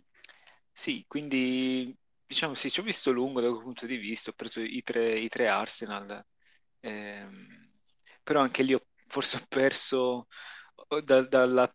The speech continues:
da una parte ci ho, ci ho ri-, ci ho, ci ho preso punti, però dall'altra ho dovuto rinunciare a Saka per alcune giornate, quindi forse lì magari nel totale ci, ci ho guadagnato, ma, ma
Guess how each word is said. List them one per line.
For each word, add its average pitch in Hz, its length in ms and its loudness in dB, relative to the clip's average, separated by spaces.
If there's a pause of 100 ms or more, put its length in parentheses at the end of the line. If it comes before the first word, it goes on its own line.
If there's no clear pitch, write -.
da - 160 -4
una 135 120 0
parte 165 220 2
ci 131 120 2
ho, 131 80 -6
ci - 160 0
ho 135 40 -2
ri-, 131 180 -4
ci - 140 -4
ho, 127 360 -2
ci - 140 -8
ho - 40 -16
preso 147 280 -2
punti, 160 240 0
però 135 180 6
dall'altra 127 440 4
ho 120 120 -2
dovuto 123 260 -8
rinunciare 127 400 -2
a 120 40 -2
Saka 127 500 0 (540)
per 127 160 4
alcune 135 540 2
giornate, 123 680 -2
quindi 113 760 -12 (360)
forse - 440 -8
lì 107 640 -10 (420)
magari 117 260 -2
nel 120 160 -4
totale 135 380 2
ci, 120 360 2
ci - 100 -4
ho 120 60 -4
guadagnato, 117 640 -2
ma, 107 160 -14 (640)
ma 107 100 -18